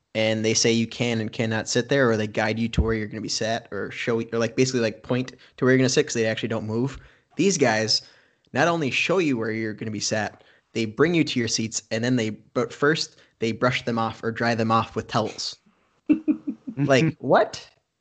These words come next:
Speaker 1: <laughs> And, like,
Speaker 2: And
Speaker 1: every usher in every section did that. We
Speaker 2: Yep.
Speaker 1: actually saw two games while we were there that weekend.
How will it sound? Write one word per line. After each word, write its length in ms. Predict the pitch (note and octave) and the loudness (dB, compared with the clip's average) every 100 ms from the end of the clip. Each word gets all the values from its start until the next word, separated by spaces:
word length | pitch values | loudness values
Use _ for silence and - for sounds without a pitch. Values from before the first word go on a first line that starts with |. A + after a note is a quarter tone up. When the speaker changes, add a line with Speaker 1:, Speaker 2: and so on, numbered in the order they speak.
| _ _ | _ _
Speaker 1:
<laughs> 60 | E3+ - F#3 B3 C3+ - - - - - _ _ _ _ - - | 0 2 6 6 4 -6 -16 -20 -20 -20 _ _ _ _ -18 -4
And, 120 | E3 | -2
like, 160 | E3 D#3+ | 0 2
Speaker 2:
And 100 | C#3+ | 0
Speaker 1:
every 240 | F3+ F#3 | 2 0
usher 320 | F3+ F#3 D#3 | 0 0 0
in 100 | B2 | 0
every 200 | C#3 D#3 | -2 -2
section 340 | D3+ E3+ D#3+ A#2+ | -4 -4 -6 -6
did 160 | C#3 | -4
that. 260 | A#2 G#2+ - _ - _ | -4 -6 -10 _ -20 _
We 60 | D3 | 0
Speaker 2:
Yep. 60 | D#3+ | 0
Speaker 1:
actually 240 | E3+ D3+ | 0 -4
saw 240 | - C#3+ | -2 -2
two 240 | C#3 - F#3 | -2 -4 -6
games 580 | F3 F3 F#3 F#3+ - - | -4 -4 -4 -4 -4 -4
while 200 | C#3 D3 | -4 -2
we 100 | D#3+ | 0
were 60 | D#3+ | 0
there 160 | D#3+ | 0
that 140 | D#3+ D3+ | 0 0
weekend. 420 | E3 F3 F3+ | -2 -2 -4